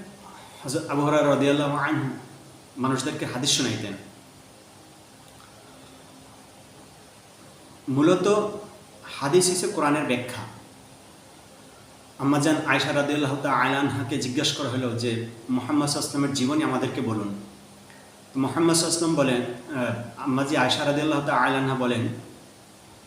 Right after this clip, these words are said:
যে, "তোমরা কি কোরআন পড়ো নাই?" তারা বলেন, "হ্যাঁ, পড়ছি।" তো আম্মাজি আয়েশা রাদিয়াল্লাহু তাআলা আনহা বলেন, "এই কোরআনই হয়েছে মুহাম্মদ সাল্লাল্লাহু আলাইহি ওয়াসাল্লামের জীবনী।" এই কোরআনই হয়েছে মুহাম্মদ সাল্লাল্লাহু আলাইহি ওয়াসাল্লামের জীবনী।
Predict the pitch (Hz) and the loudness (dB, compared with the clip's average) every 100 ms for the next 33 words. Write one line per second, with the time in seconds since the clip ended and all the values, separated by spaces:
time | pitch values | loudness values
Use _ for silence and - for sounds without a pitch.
0 | - 123 139 143 143 170 135 143 143 170 | -14 -6 2 2 4 2 2 2 2 2
1 | 185 135 - - - - - - - 135 | 2 0 -4 -10 -16 -20 -20 -20 -12 -6
2 | 127 151 160 - 107 - - - - - | -2 0 0 0 0 2 0 -2 -8 -14
3 | - - - - - - - - - - | -20 -20 -20 -20 -20 -20 -20 -20 -18 -6
4 | 127 139 139 135 135 139 131 131 135 131 | -2 0 2 2 0 0 0 0 0 0
5 | 127 123 131 127 131 123 117 - - - | 0 0 0 0 0 0 0 -2 -4 -6
6 | 123 - 147 180 160 151 180 120 131 151 | -8 -4 0 0 2 0 0 0 0 0
7 | 156 - 160 135 113 101 95 - - - | -2 -2 0 0 0 -2 -6 -10 -16 -20
8 | - - - - - - - - - - | -20 -20 -20 -20 -20 -20 -20 -20 -20 -20
9 | - - - - - - - - - - | -20 -20 -20 -20 -20 -20 -20 -20 -20 -20
10 | - - - - - - - - - - | -20 -20 -20 -20 -20 -20 -20 -20 -20 -20
11 | - - - - 120 135 156 185 165 - | -20 -20 -18 -12 -4 2 4 4 2 2
12 | 151 147 160 147 151 - 151 - 123 101 | 2 4 4 4 0 2 0 2 0 0
13 | 95 | -4